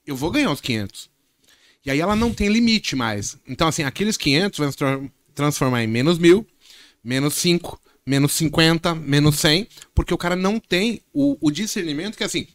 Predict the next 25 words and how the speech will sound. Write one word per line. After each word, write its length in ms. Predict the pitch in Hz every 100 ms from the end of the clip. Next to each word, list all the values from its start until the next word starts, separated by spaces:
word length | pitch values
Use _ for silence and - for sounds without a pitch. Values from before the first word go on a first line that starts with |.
| -
"Tá, 180 | 175 123
eu 100 | 135
vim 200 | 170 202
pra 120 | 233
ganhar 200 | 214 175
um 100 | 196
valor 280 | 208 190 196
X 320 | - 208 208
por 200 | - 147
dia, 360 | 123 156 190 - - - -
ou 240 | 151 151
quanto 320 | - 175 180
o 40 | 151
mercado 360 | 135 - 151
permitir 480 | - 151 151 - 196
por 200 | - 185
dia. 240 | 131 110 - - - - -
Mas 160 | 147 160
eu 60 |
preciso 260 | 190 220 233
saber 260 | 233 208
que 80 | 208
aquilo 180 | 226 220
é 20 |
estatístico." 560 | 208 240 - 262 - -